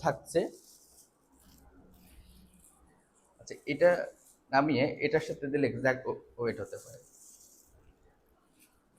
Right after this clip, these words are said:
এই যে এটাতে এক কেজির একটু বেশি এসেছে। তো লাইক এইরকমই আপনার এক কেজির যে আমরা ভাগা করে সেল করছি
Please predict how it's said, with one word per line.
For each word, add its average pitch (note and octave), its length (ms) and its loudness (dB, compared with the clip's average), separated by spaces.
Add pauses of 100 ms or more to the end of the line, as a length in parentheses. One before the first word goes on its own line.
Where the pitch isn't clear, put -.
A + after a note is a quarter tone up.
(1400)
এই G3 160 10
যে D3+ 80 6
এটাতে F#3 580 6 (400)
এক F3 180 2
কেজির G#3 200 8
একটু G#3+ 200 6
বেশি F#3 300 8
এসেছে। G3+ 500 0 (580)
তো G#3 80 10
লাইক A3+ 180 12 (140)
এইরকমই A#3+ 680 10
আপনার - 600 8
এক D3+ 260 12
কেজির G3+ 340 4
যে G#3 200 12
আমরা D3+ 340 8
ভাগা D3 280 6
করে F#3+ 220 6
সেল F#3 260 2
করছি D#3 520 0